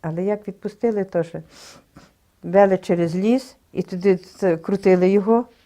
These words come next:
з зав'язаними очима, щоб він не бачив, звідки він то. І потім, е, десь вивели на таку дорогу, щоб він вже знав зайти додому,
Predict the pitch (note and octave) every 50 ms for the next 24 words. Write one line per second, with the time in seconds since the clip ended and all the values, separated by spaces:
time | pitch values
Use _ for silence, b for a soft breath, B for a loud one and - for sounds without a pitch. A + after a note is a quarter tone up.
0 | _ _ _ _ - F#3 F3+ F3 F#3 F#3 F3 F#3 F3 F3 F3 - G3+ G3+ G3+ G3+
1 | G3+ G3+ G3+ G3+ - F3+ D#3 D3+ D#3 - - E3 D#3+ E3 E3+ F3 E3+ D#3+ F3 F#3
2 | G3+ G3 - F#3 D#3+ D#3 E3+ F#3 F3+ - F#3 E3 E3 E3 E3 E3 - C#3+ C#3+ B
3 | B B B B B B B B B B B - - E3 E3 E3 - E3+ E3+ -
4 | F3+ F3+ F3 E3+ E3 D#3+ D#3 D#3 D#3 D#3 D#3 E3+ E3+ - - - D#3+ D#3 - E3+
5 | F3 F3 - - D#3+ E3 E3 E3 E3 D#3+ D#3 D#3 D#3 D#3 D3+ D3 - _ - E3
6 | D3+ D3+ D#3+ E3 E3 D#3+ E3+ D#3+ - - D#3+ D#3 D#3 D#3 D#3 D3+ D#3 D3+ D#3 D3
7 | C#3+ D3+ D#3+ D3 D3+ E3 D#3 D3 C#3+ C#3 - D3 C#3+ - D#3+ C#3 C#3 C#3+ C#3 -
8 | E3 E3+ G3 G#3+ G#3